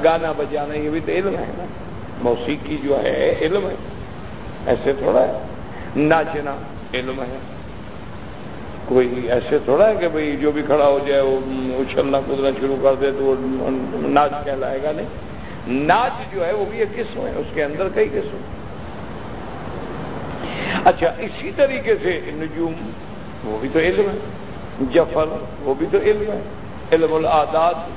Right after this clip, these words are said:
وہ بھی تو علم ہے۔ اسی طرح علم الفلکیات،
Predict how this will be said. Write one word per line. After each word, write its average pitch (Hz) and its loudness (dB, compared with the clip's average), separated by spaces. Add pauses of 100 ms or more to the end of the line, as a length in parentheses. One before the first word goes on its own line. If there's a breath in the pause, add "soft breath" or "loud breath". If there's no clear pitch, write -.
وہ 175 2
بھی 196 -4
تو 214 2
علم 208 4
ہے۔ 147 0 (600 loud breath)
اسی 185 0
طرح 180 6 (1200)
علم 175 0
الفلکیات، 160 2